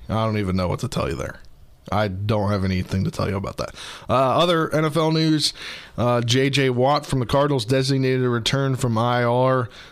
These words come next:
Uh, he can be activated the fifty-three man roster at any point during the next three weeks at the end of the twenty-one day period. Uh, or at the end of the twenty-one day period. He started practicing today. Uh, the move means Watt could be back for a playoff game,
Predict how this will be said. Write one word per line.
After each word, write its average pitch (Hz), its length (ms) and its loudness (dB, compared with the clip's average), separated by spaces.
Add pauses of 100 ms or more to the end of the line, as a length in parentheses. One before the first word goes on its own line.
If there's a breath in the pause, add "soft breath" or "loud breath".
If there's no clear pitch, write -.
Uh, 113 340 2
he 123 120 2
can 120 120 0
be 117 160 2
activated 120 540 0
the 117 100 0
fifty-three 120 520 -2
man 117 220 0
roster 113 280 0
at 107 60 0
any 113 180 -2
point 117 240 -2
during 113 220 0
the 110 60 0
next 113 240 -4
three 113 220 0
weeks 113 460 -2
at 107 120 -2
the 117 120 0
end 117 120 0
of 107 80 -2
the - 60 -2
twenty-one 117 340 0
day 110 160 0
period. 120 560 -2 (1000 loud breath)
Uh, 107 340 0
or 127 140 2
at 117 80 -2
the 120 120 0
end 117 100 0
of 107 80 -4
the - 60 -4
twenty-one 110 300 0
day 104 180 0
period. 110 320 0
He 107 100 2
started 113 320 0
practicing 113 640 0
today. 117 640 0 (400 loud breath)
Uh, 113 500 2
the 113 120 0
move 127 300 2
means 123 300 0
Watt 117 300 2
could 110 100 -2
be 110 80 2
back 123 320 0
for 110 220 0
a 104 40 0
playoff 117 460 0
game, 113 440 -2